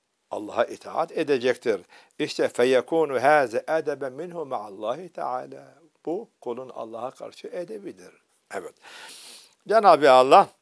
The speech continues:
Nahl suresinin elli üçüncü ayeti. "وَمَا بِكُمْ مِنْ نِعْمَةٍ فَمِنَ اللّٰهِ." Sizde her nimet,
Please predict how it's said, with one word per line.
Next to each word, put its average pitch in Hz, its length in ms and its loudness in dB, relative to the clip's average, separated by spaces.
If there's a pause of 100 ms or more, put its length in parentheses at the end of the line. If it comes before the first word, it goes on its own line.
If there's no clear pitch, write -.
(160)
Nahl 151 320 0
suresinin 170 680 0
elli 151 160 -2
üçüncü 147 340 -4
ayeti. 117 460 2 (260)
"وَمَا 185 420 4
بِكُمْ 165 380 -4
مِنْ 156 180 -4
نِعْمَةٍ 180 440 -2
فَمِنَ 156 360 -2
اللّٰهِ." 135 420 8 (220)
Sizde 156 420 0
her 165 300 2
nimet, 139 360 -8